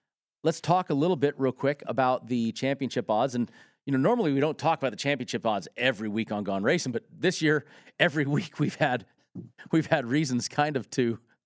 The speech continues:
to talk about it because we keep getting changes. Now, Alex Bowman is out. The preseason, he started at thirty to one. He had worked his way down to the low teens last week. Now he is right back to where he started preseason at thirty to one. Um,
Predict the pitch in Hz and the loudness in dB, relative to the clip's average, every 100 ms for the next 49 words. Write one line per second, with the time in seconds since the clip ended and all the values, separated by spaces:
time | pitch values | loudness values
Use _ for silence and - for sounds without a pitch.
0 | _ _ 117 - 180 196 113 110 110 - | _ _ -6 0 0 0 0 2 2 -2
1 | - _ - 123 143 127 123 - 208 - | -10 _ -10 0 0 2 0 -2 -2 0
2 | 160 147 - 151 175 98 - _ - - | 0 0 0 0 0 -4 -10 _ -20 -2
3 | 170 107 - 131 190 277 - 240 226 190 | 0 0 0 2 2 2 0 2 2 2
4 | 120 - 123 - - _ _ _ _ _ | 0 2 2 0 -8 _ _ _ _ _
5 | _ - - 285 - 220 175 165 - 180 | _ -4 2 2 2 2 2 2 2 2
6 | 156 120 - 156 131 120 107 104 95 - | 2 -2 2 2 2 2 2 2 0 -6
7 | _ _ - 139 120 220 220 170 170 156 | _ _ 0 2 2 0 2 2 2 2
8 | 143 143 139 135 117 120 139 135 147 135 | 2 2 0 2 4 4 2 0 0 2
9 | 117 98 110 104 - 98 90 - _ _ | 2 2 2 0 -2 -2 -2 -8 _ _
10 | _ _ 110 147 185 165 151 139 120 - | _ _ 0 2 2 0 2 2 0 -4
11 | 113 123 165 - 139 135 127 120 110 - | 2 2 2 0 0 0 0 0 0 2
12 | 123 120 107 - 120 - 120 95 87 101 | 2 2 -2 -2 -2 0 -2 -2 -4 -6
13 | 101 - - 107 95 92 98 95 67 - | -10 -4 0 2 2 -2 0 -2 -4 -10
14 | _ _ _ _ 117 113 101 98 | _ _ _ _ 0 2 2 -2